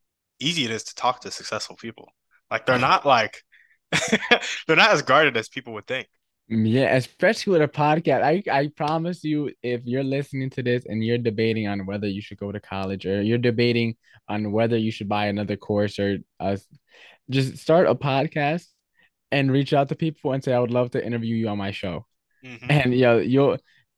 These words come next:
Speaker 2: these people will sit down and tell you about their entire life and the steps they've taken to get there and, you know, their hardships and things they've overcome, and sit down and talk to you for an hour of the day. And you, all you have to do is post it,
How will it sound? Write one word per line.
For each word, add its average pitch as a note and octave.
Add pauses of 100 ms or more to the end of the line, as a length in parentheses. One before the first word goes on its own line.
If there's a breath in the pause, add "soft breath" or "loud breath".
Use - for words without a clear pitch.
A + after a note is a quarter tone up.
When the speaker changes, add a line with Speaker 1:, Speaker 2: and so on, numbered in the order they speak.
(140)
Speaker 2:
these D#3
people E3
will B2+
sit D3+
down C#3+
and A#2
tell C3+
you B2+
about A2
their F#2
entire A2+
life G#2+ (800)
and G#2+ (120)
the A2+
steps A#2+
they've A2+
taken A2
to A2+
get G#2+
there G2+
and, G2+
you G#2
know, G2+
their G2+
hardships A2
and G2 (100)
things A2+
they've G#2+
overcome, G#2 (360 soft breath)
and G#2
sit C3
down A#2+
and A2+
talk A2+
to -
you A2+
for G#2+
an G#2
hour G#2+
of G#2
the G2+
day. G2 (540)
And G2+
you, C3+
all B2
you C3+
have C#3
to B2
do C3
is A2+
post B2
it, A#2